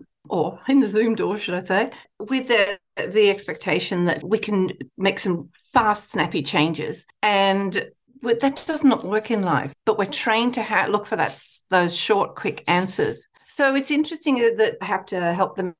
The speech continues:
understand a little bit how the brain works. And we've had years and decades of working our brain and neural pathways working in a certain way. It's not realistic to think that we can change that overnight.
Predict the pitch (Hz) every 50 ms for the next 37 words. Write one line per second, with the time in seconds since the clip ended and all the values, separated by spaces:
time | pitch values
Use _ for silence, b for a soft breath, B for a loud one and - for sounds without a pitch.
0 | _ - - 180 180 175 175 175 - - - 170 165 165 170 165 165 165 175 -
1 | 170 135 156 151 151 - - _ _ _ _ - - 208 208 226 233 190 196 -
2 | 156 160 160 151 - 156 160 165 - - - - - 233 233 240 233 - - 240
3 | 233 269 269 269 269 269 247 240 202 202 190 175 196 220 247 269 285 277 226 202
4 | 180 185 - - _ - 190 180 185 185 180 165 165 170 214 220 254 277 269 -
5 | 190 151 147 151 151 - 175 - 190 190 185 185 - 170 175 170 - 165 170 -
6 | 175 165 165 165 170 165 165 - - - - _ - 170 170 170 170 170 160 165
7 | - 170 160 - 175 160 - 160 170 170 175 165 160 170 - - 180 - - 175
8 | 170 170 170 165 - _ _ _ - 453 466 466 - - - _ _ - 208 220
9 | 254 254 - - 208 202 185 175 175 180 180 - 151 - - 185 - 185 175 175
10 | - - - - 170 170 - - 180 165 165 156 175 156 151 151 156 156 151 143
11 | 143 151 151 156 180 202 208 170 - - - - -